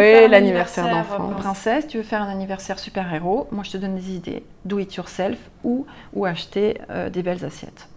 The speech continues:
Speaker 1: des choses comme ça.
Speaker 2: Bon, faut que je te le dise, tu nous complexes toutes, parce que quand on a un anniversaire à
Speaker 1: Ouais.
Speaker 2: organiser, on se dit : « À côté de Ève, c'était pas terrible. » Quel,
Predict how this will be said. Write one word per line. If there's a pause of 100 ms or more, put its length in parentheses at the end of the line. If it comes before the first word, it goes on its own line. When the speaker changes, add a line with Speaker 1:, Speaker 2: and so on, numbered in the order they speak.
(160)
Speaker 1:
des
choses
comme
ça. (100)
Speaker 2:
Bon,
faut
que
je
te
le
dise,
tu
nous
complexes
toutes,
parce
que
quand
on
a
un
anniversaire
à
Speaker 1:
Ouais.
Speaker 2:
organiser,
on
se
dit : «
À
côté
de
Ève, (640)
c'était
pas
terrible. » (100)
Quel,